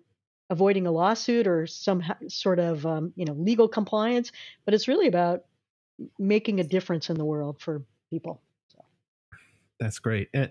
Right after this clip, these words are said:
Speaker 2: and, you know, actually, like, that brings up a, a, you know, a great point about, um,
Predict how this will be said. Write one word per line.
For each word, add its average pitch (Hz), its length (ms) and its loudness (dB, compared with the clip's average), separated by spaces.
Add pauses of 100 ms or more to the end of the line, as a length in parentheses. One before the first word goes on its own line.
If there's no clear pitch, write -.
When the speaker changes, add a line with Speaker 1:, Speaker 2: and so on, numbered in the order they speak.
(120)
Speaker 2:
and, 135 300 2
you 135 120 0
know, 123 140 0
actually, 123 380 0
like, 107 300 -2 (420)
that 139 160 -4
brings 139 240 4
up 113 180 -2
a, 107 240 2
a, 107 400 0
you 113 100 0
know, 101 100 0
a 110 40 2
great 117 240 -2
point 143 300 0
about, 98 380 -2 (1400)
um, 107 480 0